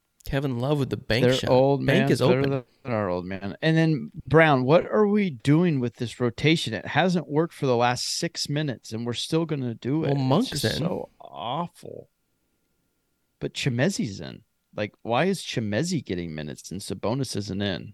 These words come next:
Speaker 2: And that's a step back three from
Speaker 1: Step
Speaker 2: Fox. That's what I mean. This is what happens every fourth quarter of every Kings game that's ever been played.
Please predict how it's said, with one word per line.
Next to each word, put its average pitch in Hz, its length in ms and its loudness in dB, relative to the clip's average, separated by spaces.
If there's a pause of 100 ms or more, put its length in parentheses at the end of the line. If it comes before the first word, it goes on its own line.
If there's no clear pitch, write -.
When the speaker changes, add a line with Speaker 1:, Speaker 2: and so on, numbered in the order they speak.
Speaker 2:
And 110 120 -4
that's 110 220 0
a 110 80 -2
step - 380 -2
back 107 240 -2
three 113 380 -4
from - 180 -6
Speaker 1:
Step 110 80 -6
Speaker 2:
Fox. 104 420 -2
That's 165 220 4
what 240 100 2
I 226 60 4
mean. 196 220 6
This 143 140 4
is - 60 -4
what 190 120 4
happens 170 220 2
every 190 260 -2
fourth - 360 -2
quarter 117 300 -2
of 87 120 -6
every 147 200 2
Kings 165 340 -4
game 123 240 -4
that's 113 160 -6
ever 131 220 2
been 127 160 -4
played. 98 420 -4